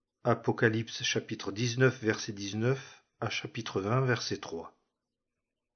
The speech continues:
À peine la victoire sur Amalek est-elle remportée qu'un messager vient du camp de Saül, ses vêtements déchirés et de la terre sur sa tête,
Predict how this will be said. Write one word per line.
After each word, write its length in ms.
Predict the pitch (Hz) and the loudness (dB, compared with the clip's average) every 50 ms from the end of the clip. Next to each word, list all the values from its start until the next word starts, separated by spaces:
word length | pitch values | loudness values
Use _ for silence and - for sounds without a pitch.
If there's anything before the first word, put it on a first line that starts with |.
| _ _ _ _ _ _ _ _ _ _ _ _ _ _ _ _ _ | _ _ _ _ _ _ _ _ _ _ _ _ _ _ _ _ _
À 100 | - 117 | 0 0
peine 420 | - - - 160 160 156 127 104 107 | 4 12 12 12 12 12 6 6 6
la 80 | 110 | 6
victoire 420 | 107 147 147 - - 156 147 135 - | 4 2 -4 2 4 4 6 6 4
sur 280 | - - 117 - - - | 2 2 2 0 4 4
Amalek 460 | - 139 139 135 135 135 135 131 - | 6 8 10 10 10 10 8 8 8
est-elle 240 | 123 - - 127 110 | 2 6 8 8 8
remportée 760 | 107 107 110 107 - 139 120 - - - 170 160 160 - _ _ _ _ _ _ _ _ _ _ _ _ - | 8 4 2 2 2 2 2 2 0 0 0 0 0 -4 _ _ _ _ _ _ _ _ _ _ _ _ 8
qu'un 160 | - 123 120 | 8 8 10
messager 560 | 120 135 147 - - 165 127 117 131 151 185 | 8 6 6 8 8 8 8 10 8 8 8
vient 260 | 165 131 110 131 131 | 6 8 8 10 10
du 180 | 123 110 107 - | 10 6 2 2
camp 180 | - 156 - 175 | 4 4 4 6
de 120 | 156 151 | 4 2
Saül, 600 | - - - 107 95 101 101 101 120 143 151 151 - _ _ _ _ _ _ _ | 2 4 2 2 2 2 0 0 -2 -2 -4 -6 -10 _ _ _ _ _ _ _
ses 280 | - - - - 143 127 | -6 -2 4 8 8 10
vêtements 440 | 117 123 123 - 127 110 104 98 | 10 10 8 8 2 2 2 2
déchirés 760 | 98 92 127 135 135 - - 123 107 92 101 113 143 - - - | 6 8 10 10 10 8 6 4 4 6 6 4 4 2 2 -2
et 80 | 131 | 2
de 120 | 107 120 113 | 6 8 8
la 140 | 107 101 | 8 8
terre 240 | 101 - 147 143 135 | 6 8 6 6 6
sur 200 | - - 135 - | 4 -2 -4 -4
sa 160 | - - 104 | -2 -4 -4
tête, 460 | - - - 113 123 - - - - | -4 -2 -2 -2 -2 -2 -6 -20 -20